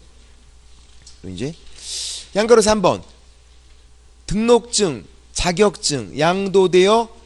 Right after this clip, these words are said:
양수되어요. 양도되어는 두 가지가 있는 거니까 등록증 양도되어 양수되어, 자격증 양도되어 양수되어. 그래서 등록증 양도되어 양수되어, 자격증 양도되어 양수되어, 이렇게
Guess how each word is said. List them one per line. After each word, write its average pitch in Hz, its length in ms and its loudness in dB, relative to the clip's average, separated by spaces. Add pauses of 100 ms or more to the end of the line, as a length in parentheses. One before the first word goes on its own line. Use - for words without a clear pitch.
(180)
양수되어요. 143 760 -2 (640)
양도되어는 202 920 -2
두 147 140 -14
가지가 190 280 -2
있는 147 160 -8
거니까 107 500 -10 (360)
등록증 185 640 -4
양도되어 151 600 -6
양수되어, 143 600 -6 (320)
자격증 165 840 -6
양도되어 120 600 -8
양수되어. 135 360 -8 (320)
그래서 139 400 -10 (800)
등록증 196 680 -2
양도되어 156 720 -2
양수되어, 135 680 -6 (360)
자격증 160 840 -6
양도되어 131 800 -6 (100)
양수되어, 117 520 -8 (280)
이렇게 - 280 -20